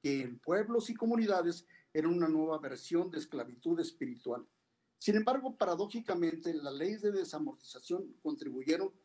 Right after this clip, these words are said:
a que muchas comunidades indígenas perdieran la posesión y disfrute de sus tierras, pastos y aguas, pasando a formar parte de latifundios explotados por un nuevo señor feudal.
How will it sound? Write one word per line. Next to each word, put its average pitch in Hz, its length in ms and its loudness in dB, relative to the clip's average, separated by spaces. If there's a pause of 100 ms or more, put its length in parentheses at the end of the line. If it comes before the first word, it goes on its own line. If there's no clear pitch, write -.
(260)
a 135 140 -6
que 156 100 2
muchas 220 320 2
comunidades 175 640 2
indígenas 165 460 2
perdieran 147 460 2
la 151 120 2
posesión 165 540 -4 (300)
y 202 120 0
disfrute 196 520 0
de 156 100 0
sus - 220 -10
tierras, 170 480 0 (380)
pastos 151 460 0
y 139 80 -2
aguas, 160 480 -2
pasando 151 380 -2
a 151 60 -8
formar 143 360 -2
parte 156 300 -2
de 143 120 -2
latifundios 156 760 -2 (260)
explotados 147 760 0 (180)
por 139 120 0
un 143 80 2
nuevo 151 260 4
señor 139 360 -4
feudal. 113 420 -4